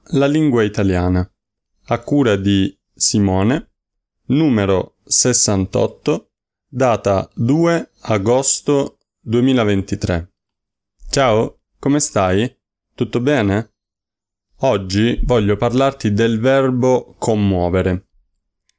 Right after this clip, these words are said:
È un verbo che si usa per parlare di sentimenti. Quando ci commuoviamo, ci muoviamo con qualcuno. Siamo mossi nelle nostre emozioni,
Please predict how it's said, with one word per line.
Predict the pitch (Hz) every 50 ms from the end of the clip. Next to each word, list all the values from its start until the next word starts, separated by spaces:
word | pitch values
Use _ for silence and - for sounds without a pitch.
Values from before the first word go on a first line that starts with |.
| _ _ _ _ _ _ _
È | _ - 147 151
un | 135 123 127 139
verbo | 143 156 160 165 165 156 147 131 117 113 110 - -
che | - - 127
si | 120 - - 131
usa | 139 139 - - 113
per | 104 - 110 104
parlare | - - 117 110 117 120 120 117 110 107 104 104 - -
di | - 107 107 113
sentimenti. | 110 - - 110 104 98 - 107 101 95 90 90 90 90 92 - - 98 98 98 _ _ _ _ _ _ _ _ _ _ _ _ -
Quando | - 110 110 110 107 107 107
ci | 104 - - 117 107 104 - - -
commuoviamo, | - - 113 110 107 107 107 107 104 104 101 117 131 139 147 151 151 156 151 151 151 151 _ _ _ _ _ _ _
ci | _ - - - 117 107 - -
muoviamo | - 123 110 117 123 123 123 104 104 110 127 139 156 160 160 165 160 165 160 156 _ _ _ _
con | - - 135 131 127 131 127
qualcuno. | 131 - 113 107 104 92 - - - 101 87 87 87 87 87 87 92 _ _ _ _ _ _ _ _ _ _ _
Siamo | _ - - - - 131 113 101 95 95 95
mossi | 95 101 117 123 139 131 - - - - - 143 139 143 139 - - -
nelle | - 120 117 113 117 120
nostre | 127 135 143 143 - - - - 107 113 107 -
emozioni, | - 123 120 117 113 107 110 - - - 101 92 85 85 87 90 90 90